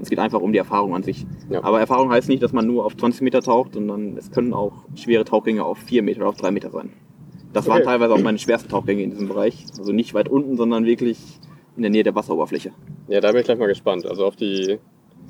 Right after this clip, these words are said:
Speaker 2: auf die Einsätze im Detail, da, da kommen wir gleich nochmal zu sprechen.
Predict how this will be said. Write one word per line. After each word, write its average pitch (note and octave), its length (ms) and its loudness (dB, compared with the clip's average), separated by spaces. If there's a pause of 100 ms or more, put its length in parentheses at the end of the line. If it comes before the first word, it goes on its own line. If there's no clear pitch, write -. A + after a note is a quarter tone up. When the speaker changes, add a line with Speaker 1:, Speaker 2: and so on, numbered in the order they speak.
(160)
Speaker 2:
auf - 180 -2
die G2+ 320 -2
Einsätze C3 380 2
im A2+ 80 2
Detail, C#3 400 0
da, B2 360 2 (440)
da G#2 300 -2
kommen G#2+ 140 -8
wir G2+ 40 -8
gleich G2 120 -4
nochmal F#2 180 -12
zu G2+ 120 -10
sprechen. - 380 -14